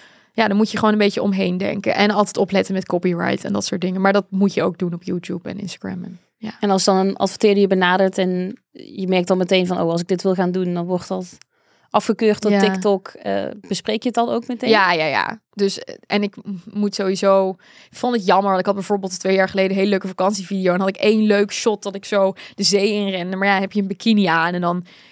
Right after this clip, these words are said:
Speaker 1: denkt TikTok dat het lingerie is en dan, weet je wel. Dus er zit heel veel, je moet er altijd over nadenken. Dat is wel jammer. Zeker als het echt hele lieve, <laughs> onschuldige, schattige vakantiecontent is.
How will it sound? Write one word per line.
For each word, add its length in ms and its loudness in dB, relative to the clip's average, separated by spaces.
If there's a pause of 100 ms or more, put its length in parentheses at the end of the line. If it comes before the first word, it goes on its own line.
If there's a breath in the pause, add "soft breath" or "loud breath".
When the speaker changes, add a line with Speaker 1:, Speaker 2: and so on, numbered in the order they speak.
(220 soft breath)
Speaker 1:
denkt 180 -8
TikTok 240 -2
dat 100 2
het 100 0
lingerie 640 4
is 160 -2
en 100 -2
dan, 160 -2
weet 200 2
je 60 -2
wel. 200 4
Dus 180 -4 (180)
er 140 -4
zit 220 2
heel 200 2
veel, 480 -2 (340 soft breath)
je 100 0
moet 140 4
er 60 2
altijd 420 2
over 160 -4
nadenken. 520 0
Dat 180 2
is 80 -6
wel 140 2
jammer. 540 -2
Zeker 420 2
als 200 2
het 100 -4
echt 240 -4
hele 320 2
lieve, 640 0
<laughs> 100 -8
onschuldige, 560 0
schattige 400 -2
vakantiecontent 840 0
is. 340 -4